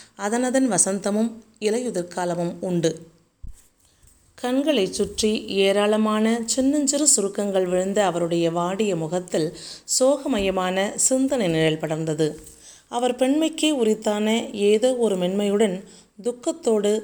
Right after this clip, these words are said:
பாப்புலர் மரங்களை பார்த்தார். என் முன் நிற்பது பேரவை விஞ்ஞானி சுலைமானம்னா அல்ல, கள்ளங்கபடமற்ற சாதாரண கிர்கீசிய பெண் என்று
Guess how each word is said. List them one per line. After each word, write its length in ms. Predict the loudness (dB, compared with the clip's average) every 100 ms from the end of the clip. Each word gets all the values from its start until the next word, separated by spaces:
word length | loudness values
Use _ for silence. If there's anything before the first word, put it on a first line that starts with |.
| -6
பாப்புலர் 460 | -4 -2 0 0 2
மரங்களை 460 | 2 0 2 0 0
பார்த்தார். 520 | -2 -2 -2 -4 -4 -14 _ _ -20 -20 _
என் 240 | 0 2 2
முன் 200 | 2 2
நிற்பது 440 | 2 2 2 4 2 -2 -2
பேரவை 460 | 2 2 2 2
விஞ்ஞானி 540 | 2 2 2 2 2 0 -2 -14 _ _
சுலைமானம்னா 760 | -6 -2 0 0 0 0 0 0
அல்ல, 200 | 0 2 2 0 -10 _ -20 -20 _ -6
கள்ளங்கபடமற்ற 840 | -2 0 0 0 2 2 0 -2 -2 -2 -10 -14 -2
சாதாரண 680 | 0 2 2 4 4 2 0 -2 -6
கிர்கீசிய 600 | -2 0 2 2 2 4 2
பெண் 260 | 2 2
என்று 280 | 2 2 2